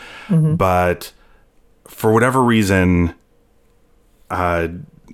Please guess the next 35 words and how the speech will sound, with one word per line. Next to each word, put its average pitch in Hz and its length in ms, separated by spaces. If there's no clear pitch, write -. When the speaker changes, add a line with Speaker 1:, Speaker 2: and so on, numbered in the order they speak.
Speaker 2:
he, 120 240
he, 117 220
and 123 100
he's 117 140
always 139 320
been 113 200
fun, 107 240
and 107 100
he's 104 120
always 123 200
had 110 120
a 98 40
couple 95 260
of 87 60
good 90 140
moments, 87 320
but 87 300
he 120 180
had 123 200
this 101 180
one 117 440
line 80 440
near 107 160
the 98 160
end, 107 380
and 107 100
it - 20
was 98 140
so 117 760
perfect, - 680
where, 95 720
uh, 90 320
he's 101 380
just 107 240
watching 95 840